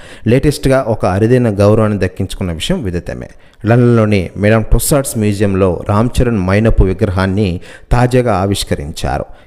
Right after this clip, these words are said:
ఇక ఈ కార్యక్రమానికి ఇప్పటికే మెగాస్టార్ చిరంజీవి గారు, ఆయన భార్య సురేఖ, అలాగే రామ్ చరణ్ ఉపాసన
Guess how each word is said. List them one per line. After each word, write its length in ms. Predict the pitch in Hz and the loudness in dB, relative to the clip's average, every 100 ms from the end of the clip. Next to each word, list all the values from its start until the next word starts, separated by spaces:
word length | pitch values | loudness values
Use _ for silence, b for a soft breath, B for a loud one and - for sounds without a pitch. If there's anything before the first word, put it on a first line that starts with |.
| - | -4
ఇక 140 | 113 | -2
ఈ 200 | 120 110 | 0 0
కార్యక్రమానికి 800 | 107 104 110 110 120 107 107 113 | 0 2 0 0 0 0 0 0
ఇప్పటికే 320 | 95 - 107 | 0 0 0
మెగాస్టార్ 560 | 95 87 107 127 127 117 - | 0 0 0 0 0 0 0
చిరంజీవి 400 | 107 104 101 101 | 0 2 2 2
గారు, 300 | 98 101 107 - | 2 2 2 0
ఆయన 180 | 95 95 | 0 0
భార్య 340 | 87 98 104 | 2 2 0
సురేఖ, 560 | - 104 101 101 139 202 B B - | 0 0 0 0 -2 -4 B B 0
అలాగే 300 | 110 120 113 | 0 2 0
రామ్ 320 | 101 107 127 131 | 2 2 2 2
చరణ్ 160 | 131 | 2
ఉపాసన 520 | 110 98 113 - 107 | 2 2 0 0 -2